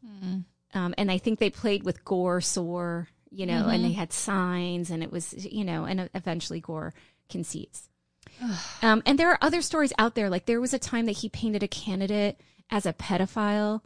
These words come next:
Speaker 1: Jesus.
Speaker 2: And none of it was true. And again, like, he's just, like, he will just do whatever he can to destroy, uh, the opposition.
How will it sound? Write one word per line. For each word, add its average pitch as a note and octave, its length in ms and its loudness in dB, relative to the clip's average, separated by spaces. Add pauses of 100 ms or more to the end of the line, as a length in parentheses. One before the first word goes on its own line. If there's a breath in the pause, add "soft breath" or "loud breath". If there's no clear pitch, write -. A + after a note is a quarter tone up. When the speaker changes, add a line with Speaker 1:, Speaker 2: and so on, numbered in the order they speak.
(120)
Speaker 1:
Jesus. F#4 540 8
Speaker 2:
And A3 100 12
none A3 200 12
of B3+ 120 8
it - 140 4
was A#3 180 4
true. A3 540 4 (360 soft breath)
And A#3 220 0
again, B3 480 4
like, F#3 260 0
he's B3+ 460 0
just, C4+ 420 0
like, G#3 260 2
he B3+ 280 -2
will A#3 140 -2
just - 400 -6
do B3 100 -4
whatever G#3 400 0
he B3+ 180 0
can G#3+ 460 0
to F#3 300 -2
destroy, - 680 -2 (640)
uh, F#3+ 220 2
the F#3 460 -2
opposition. G#3+ 680 -4